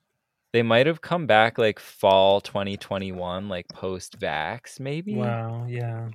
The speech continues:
Speaker 2: That's
Speaker 1: Yeah.
Speaker 2: crazy. So, and then, I
Speaker 1: Or
Speaker 2: mean,
Speaker 1: maybe, yeah.
Speaker 2: and I've heard, I mean, this is anecdotal, but I've heard lots of stories of, like, teenagers,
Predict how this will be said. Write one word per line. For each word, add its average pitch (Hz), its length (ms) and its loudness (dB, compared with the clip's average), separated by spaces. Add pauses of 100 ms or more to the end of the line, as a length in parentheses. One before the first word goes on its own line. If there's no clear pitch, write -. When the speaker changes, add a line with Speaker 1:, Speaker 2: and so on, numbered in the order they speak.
(140)
Speaker 2:
That's 101 280 -6
Speaker 1:
Yeah. 98 260 -8
Speaker 2:
crazy. 120 380 -10 (920)
So, 220 580 6
and 220 140 4
then, 269 160 6
I - 40 -6
Speaker 1:
Or 214 80 2
Speaker 2:
mean, 123 100 4
Speaker 1:
maybe, 120 280 4
yeah. 104 420 -6 (680)
Speaker 2:
and 240 140 6
I've 269 160 6
heard, 277 440 8
I 196 40 -2
mean, 233 120 2
this 254 120 0
is 226 100 -2
anecdotal, 190 540 4
but 165 140 0
I've 185 100 -2
heard 240 220 0
lots 156 300 -2
of 160 80 -8
stories 143 480 0
of, 135 120 -6
like, 127 220 -4
teenagers, 135 680 -2